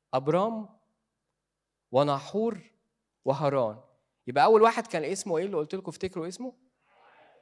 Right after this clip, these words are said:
مين؟ وبعدين؟ ناحور. وبعدين؟ تارح طلع منه ثلاث فروع،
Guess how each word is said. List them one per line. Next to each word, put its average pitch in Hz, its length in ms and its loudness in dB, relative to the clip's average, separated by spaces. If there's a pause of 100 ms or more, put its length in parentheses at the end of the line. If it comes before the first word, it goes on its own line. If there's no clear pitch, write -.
(840)
مين؟ 233 420 -4 (880)
وبعدين؟ 147 580 -2 (1120)
ناحور. 147 380 0
وبعدين؟ 165 680 0 (800)
تارح 180 240 6
طلع 202 240 4
منه 202 240 0
ثلاث 196 280 2
فروع، 151 580 2